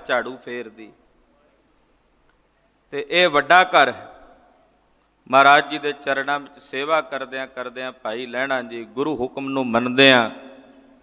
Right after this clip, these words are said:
ਸਾਹਿਬਾਂ ਦੇ ਸਰੂਪ ਵਿੱਚ ਹੀ ਇੱਕ ਬਿੱਕ ਹੋ ਗਏ, ਅਭੇਦ ਹੋ ਗਏ।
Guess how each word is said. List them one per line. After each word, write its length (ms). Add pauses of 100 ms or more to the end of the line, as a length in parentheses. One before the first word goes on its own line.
(720)
ਸਾਹਿਬਾਂ 500
ਦੇ 120
ਸਰੂਪ 440
ਵਿੱਚ 280
ਹੀ 180
ਇੱਕ 260
ਬਿੱਕ 280
ਹੋ 280
ਗਏ, 300 (100)
ਅਭੇਦ 400
ਹੋ 180
ਗਏ। 300